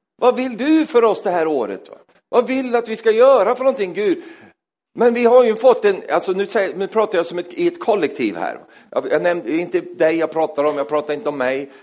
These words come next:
Jag pratar om hur vi beter oss ibland. Att vi tänker så här,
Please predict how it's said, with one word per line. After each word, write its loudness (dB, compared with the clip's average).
Jag -4
pratar -2
om -2
hur -6
vi 2
beter -4
oss -2
ibland. -4
Att 0
vi 0
tänker -2
så -6
här, 0